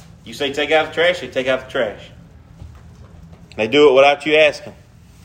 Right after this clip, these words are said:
What does it mean to be perfect? To always do right,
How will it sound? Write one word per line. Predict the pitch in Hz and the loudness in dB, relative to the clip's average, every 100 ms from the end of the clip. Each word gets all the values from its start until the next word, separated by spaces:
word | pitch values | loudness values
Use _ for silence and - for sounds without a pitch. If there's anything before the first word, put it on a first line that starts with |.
| - - - - - - | -20 -20 -20 -20 -20 -2
What | 135 175 | 2 4
does | 165 | 2
it | |
mean | 170 175 170 | 0 0 0
to | 160 | -4
be | 180 | -4
perfect? | 156 147 - - - - - - - | 2 2 2 -16 -18 -20 -20 -20 -6
To | 107 | 2
always | 131 143 143 | 2 2 -2
do | 123 147 | -2 0
right, | 135 117 | 2 2